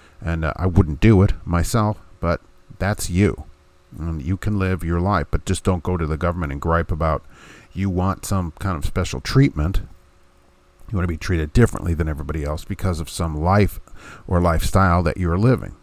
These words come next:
Okay, you don't get to have it that way either. "No, Mark, I'm free to do whatever I want." Fine. Fine, but don't ask me to fund it or support it, but you still can do it without governmental intervention. That's, that's freedom.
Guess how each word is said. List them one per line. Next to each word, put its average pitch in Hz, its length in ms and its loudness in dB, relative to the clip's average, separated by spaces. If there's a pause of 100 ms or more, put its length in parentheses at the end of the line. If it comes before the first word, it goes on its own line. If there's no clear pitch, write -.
(140)
Okay, - 180 -8
you 80 60 -2
don't 82 180 -4
get 85 120 -6
to 80 80 -4
have 85 220 -2
it 87 100 -6
that 82 180 -2
way 76 140 -2
either. 95 420 -4 (220)
"No, 113 140 -2
Mark, 95 260 -2
I'm 92 120 -2
free 98 180 -2
to 87 60 -4
do 95 120 2
whatever 90 280 2
I 92 80 2
want." 104 200 -4
Fine. 107 460 0 (760)
Fine, 104 240 4
but 85 140 -2
don't 98 200 4
ask 101 200 0
me 113 100 -2
to 82 80 0
fund 95 400 -2
it 123 140 0 (480)
or 90 160 -4
support 113 540 0
it, 71 160 -2 (420)
but - 100 -2
you 104 160 0
still 101 260 -2
can 80 280 -6
do 104 240 6
it 60 140 -4 (580)
without 92 320 2
governmental 78 520 0
intervention. 76 500 -4 (260)
That's, 120 420 -2 (360)
that's 127 200 0
freedom. - 440 -2